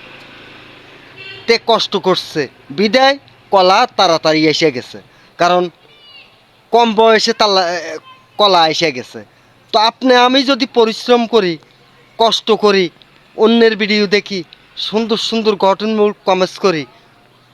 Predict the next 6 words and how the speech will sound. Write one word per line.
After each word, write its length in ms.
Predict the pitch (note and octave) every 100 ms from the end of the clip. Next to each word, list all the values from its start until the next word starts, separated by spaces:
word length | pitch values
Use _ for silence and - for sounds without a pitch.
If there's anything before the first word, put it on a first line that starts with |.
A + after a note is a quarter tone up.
| _ _ _ -
পরিপূর্ণভাবে 760 | C4 B3+ G#3 B3+ B3 B3 A#3+ A#3
যদি 140 | A#3+ G#3 -
ফুল 160 | A#3 A#3+
ভিডিও 240 | A3+ G#3+ G3+ G3
দেখি 180 | F3+ G3 F3
আমরা, 200 | F3